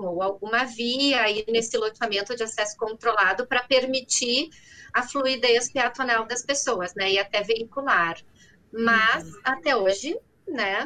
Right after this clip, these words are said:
Speaker 1: não conhe-, não sei se isso vai ser uma medida que vai ser implementada. E também, né,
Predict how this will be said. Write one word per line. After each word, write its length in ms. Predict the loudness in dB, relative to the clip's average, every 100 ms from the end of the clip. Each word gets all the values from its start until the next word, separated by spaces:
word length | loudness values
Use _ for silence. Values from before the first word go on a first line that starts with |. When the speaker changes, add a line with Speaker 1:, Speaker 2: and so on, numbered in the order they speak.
| -6
Speaker 1:
não 140 | -8
conhe-, 260 | -4 -4 -2
não 180 | -4 -4
sei 300 | -2 4 4
se 200 | 4 0
isso 240 | 0 -2 -4
vai 160 | -4
ser 240 | -2 0 0
uma 160 | 0
medida 400 | -2 -4 -4 -4
que 120 | -6 -4
vai 200 | -4 -4
ser 640 | -4 -4 -2 -2 -4 -6 -14 _ _
implementada. 880 | -4 0 2 2 0 0 0 0 -2
E 120 | -4 0
também, 580 | 2 2 2 4 4 2 0 -2
né, 340 | -2 -2 -4